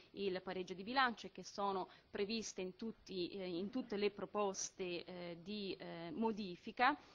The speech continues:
eh, quindi situazioni di emergenza o eccezionali, previsione dell'andamento ciclico, piani di ammortamento, piani di rientro, misure di compensazione per gli enti locali e via dicendo, ma si tratta appunto di quelle norme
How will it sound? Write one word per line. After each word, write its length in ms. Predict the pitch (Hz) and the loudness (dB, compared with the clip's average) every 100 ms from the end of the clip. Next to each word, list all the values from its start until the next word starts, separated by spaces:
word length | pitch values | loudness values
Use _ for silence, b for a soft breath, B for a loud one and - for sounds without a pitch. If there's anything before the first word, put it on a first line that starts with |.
| B | B
eh, 180 | - 185 | -4 -2
quindi 300 | - 208 196 | 0 0 0
situazioni 440 | - 196 175 190 | -4 -10 -6 -4
di 60 | 185 | -4
emergenza 720 | 185 185 175 208 220 208 - | -4 -4 0 4 4 2 -4
o 60 | 185 | -4
eccezionali, 920 | 180 185 - 185 190 214 220 196 180 B B | -4 -8 -8 -4 2 6 6 4 0 B B
previsione 520 | - 226 220 202 226 | 4 4 4 4 4
dell'andamento 540 | 208 196 190 190 190 196 | 4 4 4 2 0 -4
ciclico, 520 | - 247 233 208 196 | -4 -2 0 -2 -2
piani 260 | 196 190 196 | -2 -2 0
di 60 | |
ammortamento, 840 | 185 190 180 190 208 220 202 - | -2 -4 -6 -4 0 0 -2 -6
piani 520 | 175 - 208 214 208 180 | -10 2 4 4 4 0
di 220 | 196 202 | 0 0
rientro, 600 | 196 208 233 214 196 190 | 0 2 4 2 0 -2
misure 440 | 196 220 285 269 | -2 -2 -2 0
di 100 | 214 | 0
compensazione 1000 | 202 196 196 190 - 196 - 214 220 202 B B B | -2 -4 -4 -6 -6 -8 -2 2 4 2 B B B
per 380 | - 208 208 202 196 | 6 8 8 2 0
gli 120 | 202 | 0
enti 280 | 196 196 202 | -2 -2 -2
locali 640 | 196 214 214 208 220 208 | 0 6 8 6 4 0
e 100 | - | -2
via 140 | 185 185 | -4 -4
dicendo, 680 | 175 - 180 170 180 254 B B B | -4 -6 -4 -4 2 0 B B B
ma 180 | - 262 | 0 2
si 140 | 254 302 | 2 2
tratta 320 | 208 220 202 | 2 2 0
appunto 340 | - 208 202 | -2 -4 -2
di 140 | 185 185 | -4 -2
quelle 480 | 208 208 196 180 - | 0 2 2 0 -2
norme 800 | 220 240 240 196 190 175 160 | 2 6 6 6 2 -2 -2